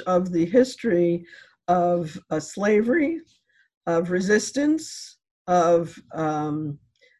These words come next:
Jim Crow, of, um, really, uh, coming out, uh, em-, emancipation, and, and today's,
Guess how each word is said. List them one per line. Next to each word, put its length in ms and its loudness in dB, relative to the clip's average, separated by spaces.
Jim 240 -2
Crow, 720 2
of, 500 -2
um, 600 -6
really, 800 -2
uh, 260 -6
coming 420 -4
out, 420 2
uh, 240 -2
em-, 160 -6
emancipation, 1120 -2
and, 320 4
and 340 0
today's, 880 0